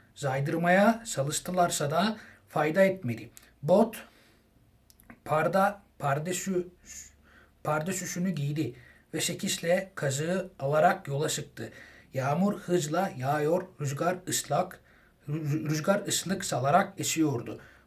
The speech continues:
Bot mezarlığa yaklaştıkça korkmaya kalbi küt küt atmaya başladı. Ne demişler?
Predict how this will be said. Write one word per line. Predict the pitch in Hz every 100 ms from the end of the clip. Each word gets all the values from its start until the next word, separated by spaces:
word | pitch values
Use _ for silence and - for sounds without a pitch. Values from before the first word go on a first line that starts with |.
| -
Bot | 175 220 -
mezarlığa | 143 135 156 156 165 190
yaklaştıkça | 151 135 - 147 - 185 - 175 185 180
korkmaya | - 143 - 151 165 196 202 - -
kalbi | - 139 143 156
küt | 135 -
küt | - - -
atmaya | 123 147 156 160
başladı. | 120 - 110 101 - _ - _
Ne | 131 139
demişler? | 135 123 - 151